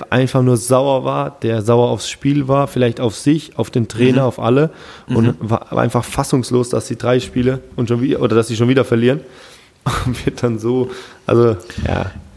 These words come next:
Speaker 1: keine Ahnung, was dazu sagen soll. Ich find's nicht
Speaker 2: Ja,
Speaker 1: gut.
Speaker 2: versteh
Speaker 1: Aber
Speaker 2: ich,
Speaker 1: so, ja, ich
Speaker 2: versteh
Speaker 1: weiß,
Speaker 2: ich
Speaker 1: was du
Speaker 2: total.
Speaker 1: meinst.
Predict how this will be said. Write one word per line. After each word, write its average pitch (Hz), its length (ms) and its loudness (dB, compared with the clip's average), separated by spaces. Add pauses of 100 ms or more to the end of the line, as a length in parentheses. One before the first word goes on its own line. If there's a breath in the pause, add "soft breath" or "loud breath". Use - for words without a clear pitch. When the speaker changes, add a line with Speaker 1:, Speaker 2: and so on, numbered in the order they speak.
(320)
Speaker 1:
keine 110 220 -2
Ahnung, 98 200 -2
was 98 160 -6
dazu 98 240 -6
sagen 98 320 -6
soll. 98 160 -10 (100)
Ich 110 140 -10
find's 104 180 -6
nicht 113 140 2
Speaker 2:
Ja, - 80 -6
Speaker 1:
gut. 98 160 -12 (440 loud breath)
Speaker 2:
versteh 147 240 2
Speaker 1:
Aber 147 120 2
Speaker 2:
ich, 135 80 -2
Speaker 1:
so, 123 120 -12 (340)
ja, 123 120 -4
ich 123 80 -2
Speaker 2:
versteh 131 240 0
Speaker 1:
weiß, 151 80 2
Speaker 2:
ich 151 60 -4
Speaker 1:
was 151 100 -2
du 151 60 -4
Speaker 2:
total. 135 160 2
Speaker 1:
meinst. - 120 -18